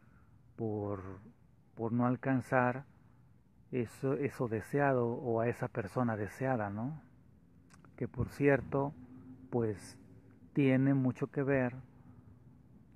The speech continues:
el cómo la persona valore lo que es, eh, socialmente una relación, ¿verdad? Que no tiene nada que ver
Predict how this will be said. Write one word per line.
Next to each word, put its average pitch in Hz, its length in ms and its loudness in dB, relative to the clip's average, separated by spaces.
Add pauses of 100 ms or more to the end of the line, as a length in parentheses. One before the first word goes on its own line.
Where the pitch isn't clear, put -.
(260)
el 120 280 -2
cómo 127 440 2
la 131 120 2
persona 120 760 -2 (600)
valore 113 840 0 (600)
lo 110 180 -6
que 107 380 -4
es, - 260 -12 (580)
eh, 113 360 -2
socialmente 131 760 2
una 117 160 2
relación, 127 600 0 (220)
¿verdad? 120 360 -6 (720)
Que 113 100 -6
no 107 140 -4
tiene 104 300 -6
nada 147 280 2
que 175 140 0
ver 175 300 4